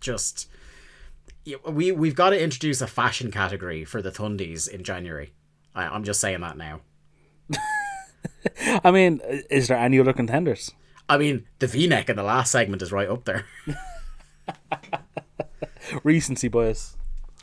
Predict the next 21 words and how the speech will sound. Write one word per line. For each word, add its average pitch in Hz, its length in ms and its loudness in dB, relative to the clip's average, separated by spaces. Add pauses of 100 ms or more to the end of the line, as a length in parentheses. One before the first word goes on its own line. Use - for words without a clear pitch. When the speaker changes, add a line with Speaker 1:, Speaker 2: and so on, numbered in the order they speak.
(140)
Speaker 1:
Yeah, 104 240 -2
for - 160 -8
sure. 98 300 -2 (400)
Uh, 113 400 6
Rick 143 240 2
Steiner 147 340 4
comes 123 220 -2
out 127 160 4
then 117 180 4
with 107 120 -4
the 101 80 -8
bat, 113 340 2 (100)
and 120 80 -2
I 120 60 6
love 120 200 2
this. 113 120 0
He 110 100 -6
swings 151 400 2
a 131 80 4
home 131 320 2
run 123 260 4